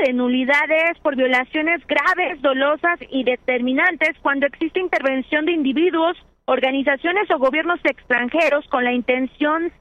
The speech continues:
de influir en las preferencias o en los resultados electorales. Y este texto,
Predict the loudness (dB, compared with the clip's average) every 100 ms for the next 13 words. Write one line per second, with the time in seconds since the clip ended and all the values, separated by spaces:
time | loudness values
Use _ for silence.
0 | _ -2 -2 0 0 0 0 -2 -8 _
1 | -2 2 0 0 -4 0 0 2 0 -2
2 | -2 -2 -2 -2 0 0 -2 -2 -2 0
3 | 0 0 -2 -6 -4 0 -2 -2 -2 0
4 | 2 0 -2 -4 -2 0 2 0 -2 -4
5 | 0 0 0 0 -2 -2 -14 _ -2 -2